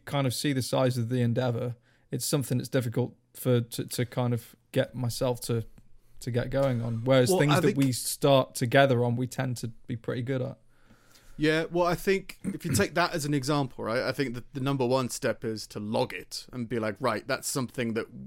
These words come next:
Speaker 2: you like, we like the sound of, we want to do." Then it, you go, "Oh, it doesn't have to be an hour show every week. It doesn't have to be a
Speaker 1: No,
Speaker 2: five-minute
Speaker 1: no.
Speaker 2: show every month." It could just be a small section of a project we do in the future and then see how it grows. You know what I mean?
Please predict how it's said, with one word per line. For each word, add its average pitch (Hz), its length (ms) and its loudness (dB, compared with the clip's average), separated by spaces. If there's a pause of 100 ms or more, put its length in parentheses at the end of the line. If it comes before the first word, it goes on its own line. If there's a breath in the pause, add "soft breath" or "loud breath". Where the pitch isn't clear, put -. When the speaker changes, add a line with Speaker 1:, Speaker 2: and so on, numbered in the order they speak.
(160)
Speaker 2:
you 139 100 -8
like, 123 220 -2
we 135 100 -4
like 123 160 0
the 117 80 -8
sound 120 320 -2
of, 113 160 -2
we 117 80 -4
want 113 260 -4
to 113 80 -12
do." 113 300 -2 (440 loud breath)
Then 139 180 2
it, 143 80 -4
you 165 100 -10
go, 139 260 2
"Oh, 160 140 2
it 147 40 2
doesn't 151 200 0
have 147 120 0
to 123 80 -16
be 147 120 2
an 131 180 0
hour 127 300 2
show 127 320 0
every 117 240 -2
week. 117 400 -6
It - 40 -18
doesn't 120 200 -2
have 113 120 -4
to - 40 -16
be 123 140 -4
a 113 120 -2
Speaker 1:
No, 190 120 -2
Speaker 2:
five-minute 120 460 0
Speaker 1:
no. 117 40 -6
Speaker 2:
show 117 220 -2
every 113 240 -2
month." 110 420 -4 (300 soft breath)
It 135 180 -2
could 170 240 0
just 120 380 -4
be 113 400 -2 (360 soft breath)
a 123 180 2
small 139 420 2
section 123 680 -2
of 127 200 2
a 123 60 0
project 127 440 -2
we 127 80 -2
do 127 140 0
in 123 60 -2
the 127 60 -2
future 120 520 -2
and 120 160 -4
then 120 160 0
see 120 220 -2
how 120 160 0
it 113 100 0
grows. 127 480 -2
You 123 80 -8
know 120 80 -4
what 120 80 -2
I 123 40 -2
mean? 147 200 -4